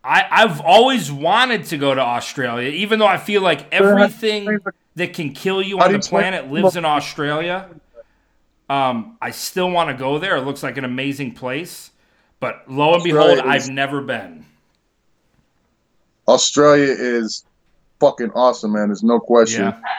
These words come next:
Speaker 2: It, it's warm everywhere, and it, it's fucking great. And, uh, it's, it's, everybody's friendly as shit, man. Uh-oh.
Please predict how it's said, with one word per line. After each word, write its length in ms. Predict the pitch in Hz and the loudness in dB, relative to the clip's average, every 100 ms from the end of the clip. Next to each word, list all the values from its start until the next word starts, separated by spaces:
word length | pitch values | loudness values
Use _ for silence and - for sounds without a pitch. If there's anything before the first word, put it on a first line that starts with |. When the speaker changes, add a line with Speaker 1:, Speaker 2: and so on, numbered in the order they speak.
| - - _ _ _ | -10 -18 _ _ _
Speaker 2:
It, 140 | 110 - - | 0 0 -4
it's 220 | 117 _ | -6 _
warm 280 | 110 135 135 | 6 6 8
everywhere, 540 | 131 131 131 127 127 120 | 6 6 6 6 4 0
and 200 | 113 110 | -2 -2
it, 160 | 98 | -4
it's 140 | 101 - | -8 -2
fucking 340 | 117 113 104 | 0 0 0
great. 340 | 104 117 120 - | 2 4 4 2
And, 180 | 107 | 2
uh, 320 | 104 101 98 98 | 4 4 4 2
it's, 200 | 98 - | -2 -4
it's, 240 | 101 95 - | -4 -2 2
everybody's 400 | 113 110 113 110 | 4 6 4 2
friendly 300 | 120 117 110 | 2 6 6
as 80 | 101 | 4
shit, 280 | - 120 - | 2 2 2
man. 200 | 98 98 - _ _ _ _ - | -2 -4 -8 _ _ _ _ 4
Uh-oh. 360 | 104 85 90 | 4 4 0